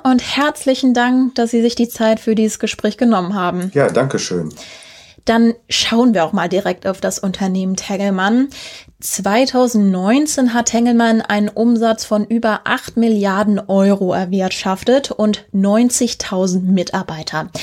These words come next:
Speaker 1: Ist das also ein Big Player?
Speaker 2: Jein, also wenn man das vergleicht mit den,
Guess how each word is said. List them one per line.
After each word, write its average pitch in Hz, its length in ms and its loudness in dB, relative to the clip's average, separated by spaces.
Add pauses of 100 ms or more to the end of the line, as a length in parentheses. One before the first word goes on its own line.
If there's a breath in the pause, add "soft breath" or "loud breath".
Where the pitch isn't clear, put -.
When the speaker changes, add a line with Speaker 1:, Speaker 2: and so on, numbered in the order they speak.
(280 loud breath)
Speaker 1:
Ist 302 300 0
das 330 240 -2
also 254 380 0
ein 226 300 2
Big 233 300 -2
Player? 190 520 2 (2000 loud breath)
Speaker 2:
Jein, 107 520 0
also 98 680 0 (100)
wenn 101 100 -2
man 101 160 0
das - 520 0 (120)
vergleicht 98 1000 -2
mit 98 320 -6
den, 87 480 -2